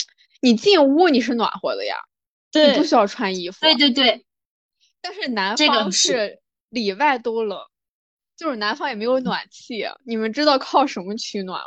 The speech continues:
Speaker 1: 吗？
Speaker 3: 靠什么？
Speaker 1: 靠晒太阳。就是我记得当时每一次下课，走廊里就站满了人，大家都在晒太阳。
Speaker 3: 哎，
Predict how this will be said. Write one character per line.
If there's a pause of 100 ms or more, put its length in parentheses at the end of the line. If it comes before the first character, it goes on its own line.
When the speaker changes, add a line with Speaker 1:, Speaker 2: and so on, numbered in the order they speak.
Speaker 1:
吗？ (1300)
Speaker 3:
靠
什
么？ (800)
Speaker 1:
靠
晒
太
阳。
就
是
我
记
得
当
时
每
一
次
下
课，
走
廊
里
就
站
满
了
人， (260)
大
家
都
在
晒
太
阳。 (920)
Speaker 3:
哎，